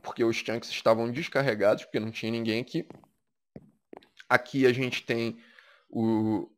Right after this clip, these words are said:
as regras do, do servidor, né, pessoal? Não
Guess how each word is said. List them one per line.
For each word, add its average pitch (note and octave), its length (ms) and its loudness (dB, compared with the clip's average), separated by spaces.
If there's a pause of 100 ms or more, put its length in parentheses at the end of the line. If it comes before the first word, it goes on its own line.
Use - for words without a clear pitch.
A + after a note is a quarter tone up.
as A#2 220 6
regras A2+ 480 6
do, G2+ 300 0
do G2 100 -6
servidor, A#2 600 2
né, A#2+ 80 0
pessoal? G2+ 440 -4
Não C#3+ 340 -2